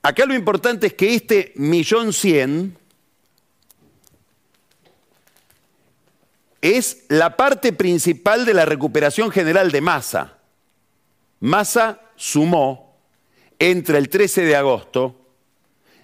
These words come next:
y la elección de ayer aproximadamente tres millones doscientos mil votos. De esos tres millones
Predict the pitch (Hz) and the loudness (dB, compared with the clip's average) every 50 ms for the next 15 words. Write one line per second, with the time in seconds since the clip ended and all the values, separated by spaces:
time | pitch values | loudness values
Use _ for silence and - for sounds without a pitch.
0 | _ _ - 131 143 156 175 175 - - _ _ _ _ _ _ _ _ 107 127 | _ _ -2 0 2 2 0 -2 -6 -12 _ _ _ _ _ _ _ _ 0 2
1 | 135 131 135 135 123 - 185 190 190 180 180 165 156 - 147 135 131 135 143 143 | 2 2 2 0 0 -2 -2 -2 0 2 0 0 2 2 0 0 0 0 -2 -6
2 | - _ _ _ _ _ _ _ _ _ _ _ _ _ _ _ _ _ _ _ | -12 _ _ _ _ _ _ _ _ _ _ _ _ _ _ _ _ _ _ _
3 | _ _ _ - 131 - - 165 - - 185 190 214 214 208 202 208 214 190 190 | _ _ _ -4 -2 -2 -2 -4 -2 -2 0 0 2 2 2 2 0 0 -2 -2
4 | 175 151 185 180 170 175 170 135 185 190 185 160 156 151 - 151 147 135 135 143 | -2 0 0 0 2 0 0 0 0 0 2 2 0 0 0 -2 -2 -2 -2 0
5 | 131 147 156 143 123 107 90 78 - 80 76 - - _ _ _ _ _ - - | 0 0 2 2 0 0 -2 -4 -6 -8 -8 -10 -14 _ _ _ _ _ -12 -4
6 | 135 196 254 277 254 - 247 190 - - - 202 220 185 147 160 156 139 - - | -2 0 0 0 0 0 -2 -2 -2 0 0 0 0 0 0 -2 -2 0 0 0
7 | 147 185 175 139 - | 0 0 -2 -2 -4